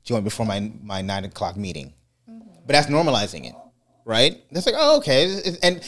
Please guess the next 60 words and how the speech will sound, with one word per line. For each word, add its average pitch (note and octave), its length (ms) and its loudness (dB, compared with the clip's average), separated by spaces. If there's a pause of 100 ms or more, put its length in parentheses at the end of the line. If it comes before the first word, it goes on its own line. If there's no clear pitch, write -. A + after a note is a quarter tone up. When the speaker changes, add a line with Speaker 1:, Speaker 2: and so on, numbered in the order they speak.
(120)
Speaker 1:
and G3 180 4
she's F3 160 4
able F3+ 200 8
to D#3+ 80 6
function E3+ 480 2
'cause C3+ 160 -2
she's D3 160 0
a, A#2+ 180 4 (480)
you D3 100 -2
know, A#2+ 240 4
I'm, A#2+ 300 -2
now B2 100 0
I'm B2 100 0
giving A#2 180 -2
off G#2 180 0
some G#2 160 -6
free G#2+ 200 -6
game G2 220 -4
here, F2 200 -10
but F2+ 280 -6
it's A#2+ 220 -4
like A2 200 2
she's C3 200 -2
able C3+ 200 2
to C3 60 -2
function C3 440 0
and A#2 100 0
she's A2+ 200 -4 (200)
just D3 140 -2
smoked C#3 180 0
a - 20 -4
joint, B2+ 240 0
but A2 100 -4
now B2 380 2 (140)
she's A2+ 260 -6 (320)
pr-, F#3+ 140 0 (180)
pouring D#3+ 280 4
through D#3 120 2
her D3 140 4
work C#3 480 2
emails, B2+ 540 4
da, B2+ 80 2
da, C3+ 160 4
da, C#3 60 8
like, C3+ 200 6
you D#3+ 60 6
know E3 80 8
what E3+ 40 10
I - 20 2
mean? F3 160 6
She's C#3+ 180 0
clear-headed D3+ 520 6
and C#3 140 0
everything C3+ 240 -2
like B2 140 2
that. C3 180 4
She's A#2 120 -6
not, C3+ 300 2 (500)
you D3 80 -4
know A#2 440 6